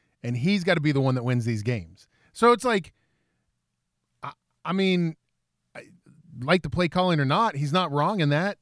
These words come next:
I, I'm just saying, I, I, this is, this is so challenging because that was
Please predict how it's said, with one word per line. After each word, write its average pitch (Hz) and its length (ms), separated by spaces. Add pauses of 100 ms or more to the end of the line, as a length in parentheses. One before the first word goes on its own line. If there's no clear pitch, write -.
(100)
I, 233 180
I'm 277 180
just 294 180
saying, 254 300
I, 208 200
I, 208 140
this 190 280
is, 269 220 (420)
this 202 380
is 220 160
so 233 460
challenging 117 580
because 139 320
that 208 300
was 160 440